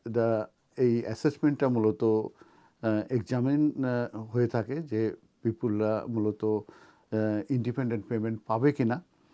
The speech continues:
এবং তাদের এই সাপোর্টটা প্রয়োজন আছে কিনা, এবং এটা সম্পূর্ণ নির্ভর করবে তাদের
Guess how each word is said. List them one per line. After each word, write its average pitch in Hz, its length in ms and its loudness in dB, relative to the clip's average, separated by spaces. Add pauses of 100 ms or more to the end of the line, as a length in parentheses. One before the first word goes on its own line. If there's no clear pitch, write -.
(380)
এবং 110 400 2
তাদের 104 400 0
এই 107 140 2
সাপোর্টটা 110 540 -2
প্রয়োজন 123 420 2
আছে 117 240 -4
কিনা, 127 240 -4
এবং 113 320 -2
এটা 104 240 -2
সম্পূর্ণ 151 500 -4
নির্ভর 120 360 0
করবে 107 300 0 (400)
তাদের 113 300 0